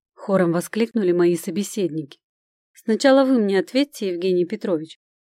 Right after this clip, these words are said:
а почему, собственно, общественное мнение, как вы изволили выразиться,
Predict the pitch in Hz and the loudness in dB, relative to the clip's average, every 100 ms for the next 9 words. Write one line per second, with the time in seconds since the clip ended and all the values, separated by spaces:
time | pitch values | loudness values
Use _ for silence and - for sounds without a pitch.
0 | _ - 185 196 - 247 262 214 - 190 | _ -18 -10 -10 -4 2 2 2 -2 -8
1 | - - 165 160 180 - 220 202 - 180 | -8 -8 -4 -2 -4 -6 -8 -8 -6 -2
2 | 175 175 180 240 277 240 180 - 190 - | -2 0 0 2 2 0 -4 -12 -10 -6
3 | 196 180 185 180 175 196 208 185 165 151 | -4 -4 -4 -4 -2 -2 -2 -2 -4 -6
4 | 147 - | -16 -16